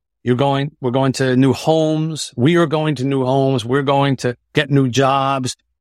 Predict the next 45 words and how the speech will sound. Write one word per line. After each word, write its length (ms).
And 320
it 80
was 140
a 60
lie, 480
but 360
they 160
used 340
their 200
own 360
people 440
to 120
lie 300
to 100
them 180
because 280
they 120
knew, 200
you 140
know, 160
it 60
wouldn't 220
be 80
believed 400
it 40
was 220
Germans, 400
but, 220
y-, 80
you 300
know, 100
maybe 220
we 100
can 140
trick 220
them 120
with 100
their 120
own 120
lie. 180
And 280
I 160
always 380
remember, 440
like, 360